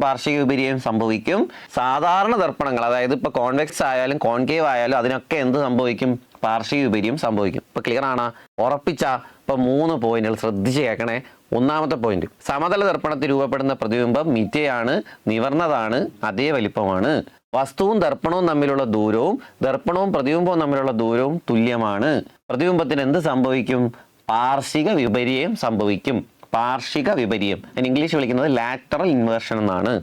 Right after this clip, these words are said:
ഓക്കെ ആണ്? ഇനി നമ്മൾ നേരെ ആ തുടക്കത്തിലെ ചോദ്യത്തിലേക്ക് തിരിച്ചു വരികയാണ്. ഇനി അതിന്റെ ഉത്തരം കിട്ടുന്നുണ്ടോ എന്ന് നിങ്ങൾ സമാധാനത്തിലൊന്ന് നോക്കണം.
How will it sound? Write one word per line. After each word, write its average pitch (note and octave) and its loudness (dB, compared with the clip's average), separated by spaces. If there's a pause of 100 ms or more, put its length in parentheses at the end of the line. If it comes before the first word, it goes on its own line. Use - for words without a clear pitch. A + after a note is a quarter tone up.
(280)
ഓക്കെ C3 -2
ആണ്? - -8 (380)
ഇനി A3+ 0
നമ്മൾ G3+ 2 (120)
നേരെ D#3+ 0 (360)
ആ D3 2 (280)
തുടക്കത്തിലെ C#3+ 0 (100)
ചോദ്യത്തിലേക്ക് C3+ 0
തിരിച്ചു A2+ 2
വരികയാണ്. G#2+ -2 (220)
ഇനി F#3+ 2
അതിന്റെ E3+ 2
ഉത്തരം E3 0
കിട്ടുന്നുണ്ടോ C3+ 0
എന്ന് C3 2
നിങ്ങൾ B2 0 (100)
സമാധാനത്തിലൊന്ന് B2 0
നോക്കണം. G#2+ -2